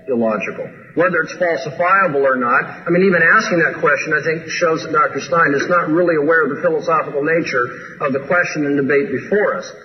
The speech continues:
No, transcendentals are not falsifiable. That's right, but they are very meaningful,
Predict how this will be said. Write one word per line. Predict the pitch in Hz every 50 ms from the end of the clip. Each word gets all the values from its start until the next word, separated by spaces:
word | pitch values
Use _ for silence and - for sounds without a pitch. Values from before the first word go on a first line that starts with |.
| - - - - - - -
No, | 147 190 202 185 139 113 107 - - -
transcendentals | 185 185 175 175 170 156 160 156 147 165 165 160 156 160 156 -
are | - 160 160 160
not | 165 185 208 214 - - -
falsifiable. | - 156 139 127 110 - - 117 113 - 139 127 117 107 101 95 87 95 95
That's | 113 143 143 139 139 - 180
right, | 170 160 131
but | 120 135 127
they | 143 147
are | 147 139 135
very | 127 147 180 202 - - 165
meaningful, | 151 139 131 127 123 123 120 120 - 110